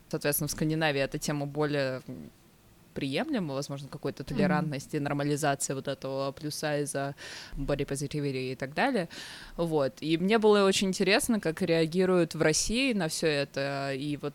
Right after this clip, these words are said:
Speaker 1: тот же кейс, э, Виктории Секрет, которая сначала не хотела
Speaker 2: Мгм.
Speaker 1: продавливаться про-, под, э, моделей, кот-, ну, помимо тех идеальных ангелов, которые у них уже есть, ну, сейчас они уже продавились.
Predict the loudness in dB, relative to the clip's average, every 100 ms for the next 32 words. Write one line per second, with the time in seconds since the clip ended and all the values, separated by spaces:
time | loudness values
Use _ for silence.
0 | -2 -2 0 -4 -2 -2 -2 -2 2 2
1 | 0 2 2 2 0 -2 2 0 0 -4
2 | -2 -2 -4 -4 -2 -2 -2 -2 2 0
3 | 0 0 2 2 2 0 0 0 2 2
4 | 0 -2 -4 -4 -4 -4 -4 0 0 0
5 | 0 0 0 0 -2 -2 -8 -8 -6 -6
6 | -4 0 0 0 -2 -4 -4 -2 0 0
7 | 0 -2 -2 -2 -4 -4 -6 -4 -4 -4
8 | -6 -4 0 2 0 -2 -4 -2 -4 -4
9 | -4 -4 -6 -4 -2 0 -2 -4